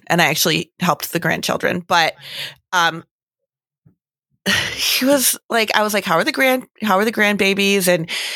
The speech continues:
he was like, "Oh, they're doing great." And then he kind of went in to tell me about how one of the babies, who's about four months now, four or five months now, was being held for naps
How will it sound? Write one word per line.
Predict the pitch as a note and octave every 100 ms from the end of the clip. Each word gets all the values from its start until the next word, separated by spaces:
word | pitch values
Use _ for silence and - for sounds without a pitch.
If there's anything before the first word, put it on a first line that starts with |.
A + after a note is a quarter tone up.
| -
he | -
was | C4+ C4
like, | C4 -
"Oh, | A3
they're | A3+ G#3
doing | F#3 F3+
great." | D4 D4 C#4
And | C4
then | G#3+
he | A3
kind | - C4+
of | B3
went | B3
in | A3+ G#3
to | G3
tell | A#3 G#3+
me | A3
about | F#3+ F3+
how | - F#3+ F3+ F3 - - -
one | G3 C4+
of | D#4
the | B3+
babies, | G3 F3+ F3 E3 E3+ F3+ - - - - _
who's | A#3 A3+
about | G#3 F#3
four | - G#3 G#3
months | G3 F#3 -
now, | F#3 D#3+ D#3
four | D3+ F#3
or |
five | F3 F3 F3
months | E3 E3
now, | D#3+ D#3 E3+ - - - - _ _ _ _ _ _ _ _ _ _
was | G#3+ A#3+
being | F#3 B3+ A#3+
held | A3 - A#3+ A#3+ A#3
for | - G#3+
naps | G#3+ A3+ D#3+ - - - -